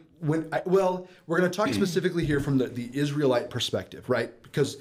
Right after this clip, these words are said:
Speaker 1: if you don't know yet, the, the goal of what we're gonna teach our young adult and college group this year is we're gonna walk through the book of Judges.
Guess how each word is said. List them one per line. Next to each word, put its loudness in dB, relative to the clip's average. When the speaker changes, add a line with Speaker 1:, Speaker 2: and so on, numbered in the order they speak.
Speaker 1:
if 0
you -2
don't 2
know 2
yet, 2
the, 2
the -2
goal 0
of -4
what 2
we're 4
gonna 4
teach -2
our 2
young 0
adult -2
and -8
college -4
group -6
this -8
year -6
is -12
we're -2
gonna 2
walk 0
through -4
the -6
book -12
of -14
Judges. -12